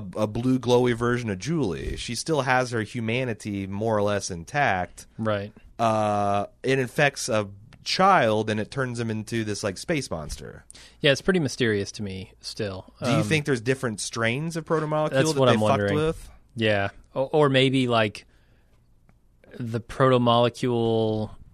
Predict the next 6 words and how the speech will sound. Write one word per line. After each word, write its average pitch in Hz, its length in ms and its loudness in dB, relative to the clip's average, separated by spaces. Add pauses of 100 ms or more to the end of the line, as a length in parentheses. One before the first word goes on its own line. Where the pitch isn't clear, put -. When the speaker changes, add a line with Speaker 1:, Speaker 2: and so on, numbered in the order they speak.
(880)
Speaker 2:
mm, 160 400 -4 (760)
has 131 160 0
somehow, 131 460 4
like, 110 280 -2
evolved. 147 840 0 (440)
Speaker 1:
Yeah. 92 180 -2